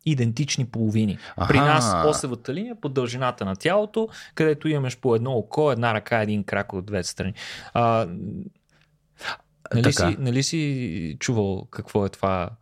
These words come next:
Speaker 1: а, с, а, едно око, едно ухо и една ноздра?
Speaker 2: Не, какво е това?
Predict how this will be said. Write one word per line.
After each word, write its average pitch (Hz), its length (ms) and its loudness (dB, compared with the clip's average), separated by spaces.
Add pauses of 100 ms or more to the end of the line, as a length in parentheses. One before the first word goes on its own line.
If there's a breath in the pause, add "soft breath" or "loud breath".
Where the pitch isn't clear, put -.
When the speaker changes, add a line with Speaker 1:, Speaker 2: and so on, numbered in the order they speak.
(440 soft breath)
Speaker 1:
а, 95 260 2
с, - 420 -2
а, 92 360 0
едно 110 280 2
око, 113 640 2
едно 107 260 0
ухо 113 500 0 (400 soft breath)
и 107 140 2
една 107 260 2
ноздра? 101 600 0 (560)
Speaker 2:
Не, 92 300 0
какво - 320 -4
е 85 40 -2
това? - 200 -12